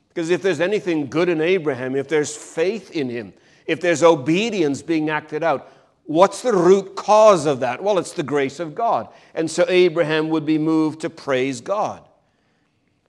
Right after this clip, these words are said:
And so God tests him so that he might know and see, uh, the good that is being worked in him, the obedience that is there, the grace that is active. Sometimes God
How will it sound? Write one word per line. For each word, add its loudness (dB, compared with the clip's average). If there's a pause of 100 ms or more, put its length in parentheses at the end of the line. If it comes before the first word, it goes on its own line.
(320)
And -14
so -4
God 2
tests -8
him -2
so -2
that -4
he -4
might 2
know 0
and -2
see, -4 (840)
uh, -12
the -6
good 2
that 4
is -4
being -2
worked -4
in -8
him, -10 (760)
the 2
obedience 2
that 2
is -2
there, 2
the 0
grace -2
that -2
is -6
active. -10 (1120)
Sometimes -10
God 0